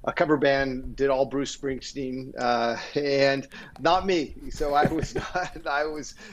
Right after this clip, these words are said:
definitely more the athlete. So what basically happened, it was because of my C F L days.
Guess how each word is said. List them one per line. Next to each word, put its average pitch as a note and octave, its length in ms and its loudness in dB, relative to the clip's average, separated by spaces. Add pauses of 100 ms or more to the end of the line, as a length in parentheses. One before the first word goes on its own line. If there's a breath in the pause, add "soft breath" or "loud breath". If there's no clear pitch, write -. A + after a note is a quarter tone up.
(100 loud breath)
definitely D#3 280 -4
more C#3 160 -6
the C3+ 100 -4
athlete. C#3 380 -4
So G#3 120 0
what G3+ 400 -2
basically B3 340 0
happened, F#3 360 -2
it D3 60 -4
was C#3+ 160 -8
because F3 400 -8
of G3+ 80 -10
my F3 140 -4
C F3 180 -8
F E3 120 -8
L F3+ 200 -2
days. A2+ 400 -8